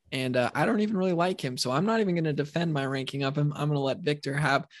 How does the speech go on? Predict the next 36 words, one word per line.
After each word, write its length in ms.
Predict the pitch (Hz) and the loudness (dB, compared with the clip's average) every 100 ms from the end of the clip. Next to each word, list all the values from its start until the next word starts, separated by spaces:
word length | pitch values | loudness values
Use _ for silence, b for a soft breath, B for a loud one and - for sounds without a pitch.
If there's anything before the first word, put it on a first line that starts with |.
| B | B
the 80 | - | -10
floor 300 | - 156 165 | 0 4 4
for 160 | 156 143 | 4 0
him 260 | 139 135 | 0 0
when 200 | 135 185 | 0 0
we 120 | 190 | 0
get 280 | 135 139 147 | 0 -2 -2
there. 140 | 131 120 | -4 -4
But 200 | 135 139 | -4 0
before 400 | 135 - 196 170 | 0 6 6 6
then, 260 | 123 220 - B B B | 2 -4 -12 B B B
at 120 | - 151 | -4 2
number 280 | 160 180 | 4 4
seven, 520 | 156 180 175 151 120 - _ _ | 4 6 4 4 -2 -8 _ _
I'm 440 | - 175 220 214 - | 2 4 4 2 0
this 220 | 151 160 | 0 0
dude's 240 | 151 170 147 | 4 4 4
probably 320 | 170 160 147 | 4 4 4
biggest 380 | 131 156 156 - | 2 2 2 -2
supporter 520 | 135 - 143 151 151 - | -2 0 4 2 0 -2
in 180 | 185 | -2
the 140 | 160 151 | 0 0
entire 420 | 143 143 143 143 | -2 0 0 0
fantasy 520 | 147 143 139 139 127 | 0 -2 -2 -6 -6
industry. 360 | 143 147 147 160 | -2 -2 0 0
I 60 | |
know 200 | 151 165 | 4 6
that 200 | 180 147 | 6 4
sounds 280 | - 160 151 | 0 -2 -2
crazy 280 | - 156 147 | 2 4 4
to 100 | 135 | 0
say, 380 | 131 135 147 156 b _ | 0 2 2 0 b _
but 80 | - | -2
I 140 | 127 | 0
think 260 | 139 151 147 | 0 0 0
he's, 480 | - 143 139 139 | 0 0 0 -2